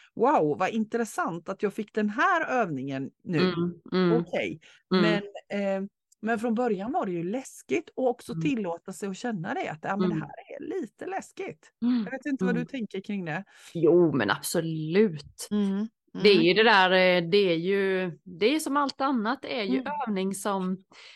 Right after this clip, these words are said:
Speaker 2: ja, jag hade en, eh,
Speaker 1: <clears throat>
Speaker 2: det här tycker jag är jättebra också. Jag tänker, det är säkert du som har sagt det till mig, jag vet inte. Men, eh, jag tycker den är bra för att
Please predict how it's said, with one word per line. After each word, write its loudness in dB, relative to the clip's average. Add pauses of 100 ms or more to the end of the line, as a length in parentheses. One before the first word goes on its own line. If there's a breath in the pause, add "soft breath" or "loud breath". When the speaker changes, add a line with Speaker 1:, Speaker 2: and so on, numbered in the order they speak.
Speaker 2:
ja, 6
jag 6
hade 6
en, 2
eh, -2 (600)
Speaker 1:
<clears throat> -4
Speaker 2:
det 4
här 4
tycker 0
jag 6
är 2
jättebra 0 (360)
också. -2
Jag -2
tänker, -4
det -4
är -4
säkert -4
du 2
som -6
har -4
sagt -8
det -4
till 2
mig, 2
jag 4
vet 0
inte. -2 (400 loud breath)
Men, 4
eh, 2 (100)
jag 6
tycker 8
den 6
är 6
bra 6
för 0
att 0